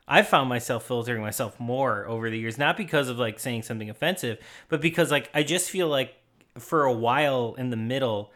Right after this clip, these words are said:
something I would say, you know, whether it be, like, political or what, was so just expected. <laughs> You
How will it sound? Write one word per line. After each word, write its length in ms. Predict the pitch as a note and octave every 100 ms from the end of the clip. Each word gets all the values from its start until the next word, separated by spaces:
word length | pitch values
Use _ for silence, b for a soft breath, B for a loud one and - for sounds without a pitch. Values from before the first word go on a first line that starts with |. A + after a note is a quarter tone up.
| b b b
something 480 | - - D#3 D#3 C#3+
I 140 | C3 B2+
would 160 | B2
say, 380 | - C3 B2+ A#2+
you 220 | A#2 C3+
know, 160 | B2+ A2+
whether 240 | A2+ A2+
it 80 | A2
be, 160 | A2 A2
like, 200 | G#2 -
political 960 | B2 A#2 B2 A#2+ C3+ A#2 A2+ A2 A2 -
or 520 | B2 A2+ G#2+ G#2+ G#2
what, 200 | A2+ A#2 - B B
was 120 | E3
so 200 | - G#3+
just 320 | D3+ C#3+ - -
expected. 720 | D3 - - - - - - -
<laughs> 40 |
You 120 | E3+